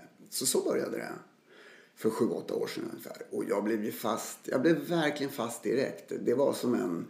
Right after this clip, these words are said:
det var verkligen som en förälskelse faktiskt. Jag kunde liksom inte, jag, jag bara längtade till nästa gång. Eh, väldigt länge var det så att det var så här bara, "Åh,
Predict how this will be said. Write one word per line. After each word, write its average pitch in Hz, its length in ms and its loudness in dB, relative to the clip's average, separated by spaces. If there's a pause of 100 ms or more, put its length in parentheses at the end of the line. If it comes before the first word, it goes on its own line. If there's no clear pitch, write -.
(1300)
det 123 80 -4
var 139 120 8
verkligen 131 260 4
som 110 160 -2
en 110 140 0
förälskelse - 1200 2
faktiskt. - 480 -6
Jag - 140 -2
kunde 147 280 0
liksom 147 340 0
inte, 123 280 -2
jag, - 220 0
jag 131 120 0
bara 139 120 0
längtade 147 960 -2
till - 160 -2
nästa - 340 -2
gång. 69 360 -2
Eh, 50 400 -6 (640)
väldigt 147 320 6
länge 160 300 6
var 90 140 2
det - 80 -2
så - 120 -2
att - 100 -4
det 117 80 -6
var 113 120 0
så - 120 -6
här - 80 -4
bara, - 220 -6
"Åh, 147 120 -8